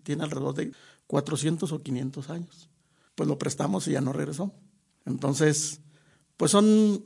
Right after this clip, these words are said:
son un sinnúmero de, de anécdotas que, que nosotros, este, podemos señalar, ¿sí? Y, y otras que la misma gente a veces en aquellos tiempos no creía lo del museo.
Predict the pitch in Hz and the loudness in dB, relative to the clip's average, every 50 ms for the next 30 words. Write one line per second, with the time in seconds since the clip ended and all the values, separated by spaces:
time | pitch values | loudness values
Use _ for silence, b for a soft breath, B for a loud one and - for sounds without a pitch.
0 | - - - 190 196 202 214 196 170 190 202 202 202 202 196 190 175 165 156 147 | -8 -2 2 4 4 4 4 2 2 2 2 2 2 2 2 2 2 2 2 2
1 | 131 120 120 - 131 139 127 127 143 156 156 160 156 151 165 147 - - - - | 0 -2 -4 -6 -4 -2 -2 0 0 0 0 -2 -2 -4 -4 -6 -6 -6 -6 -6
2 | 131 120 - - - - - 143 135 139 117 131 135 135 151 156 143 135 139 - | -6 -6 -8 -10 -14 -10 -6 -4 -4 -2 -2 -4 -4 -2 -2 -2 -2 -2 -4 -6
3 | - - - 127 127 - 117 - - - - _ - 165 165 185 196 196 - - | -6 -6 -8 -6 -6 -6 -8 -10 -12 -14 -8 _ 0 2 2 2 2 2 0 0
4 | 147 135 131 127 131 113 - - - _ b b b b b b b b b b | -2 -2 -2 -2 -4 -6 -10 -14 -20 _ b b b b b b b b b b
5 | _ - - 135 151 151 156 156 B B B B B B B B B B _ - | _ -8 -6 -4 -4 -4 -6 -8 B B B B B B B B B B _ -2
6 | 160 160 151 151 147 147 147 - - - 165 156 151 156 180 180 214 202 202 190 | 2 4 4 6 4 4 2 0 -2 0 4 6 6 6 6 4 4 4 4 2
7 | - - - - - - - - _ - - - 175 165 147 143 139 139 135 147 | 0 -2 -2 -2 -4 -6 -8 -12 _ -16 -6 -2 0 2 2 2 4 4 2 2
8 | 170 180 185 143 - 180 170 151 - 175 165 165 160 151 170 190 165 - - - | 2 0 -2 -2 -2 -4 -4 -2 -2 0 0 0 0 -2 -2 -2 -2 -2 -4 -6
9 | - - - - _ - 151 147 139 139 156 156 156 156 156 160 143 143 139 143 | -6 -8 -12 -14 _ -4 -2 -2 -2 0 0 -2 -2 0 -2 -2 -2 -2 -2 -2
10 | 135 135 151 170 175 - 196 170 156 165 160 143 123 120 - - _ _ _ _ | 0 0 0 0 0 0 0 0 0 0 0 -2 -4 -6 -14 -20 _ _ _ _
11 | _ 135 131 131 135 127 120 - - 135 127 117 | _ -4 -4 -4 -4 -6 -6 -6 -8 -8 -8 -10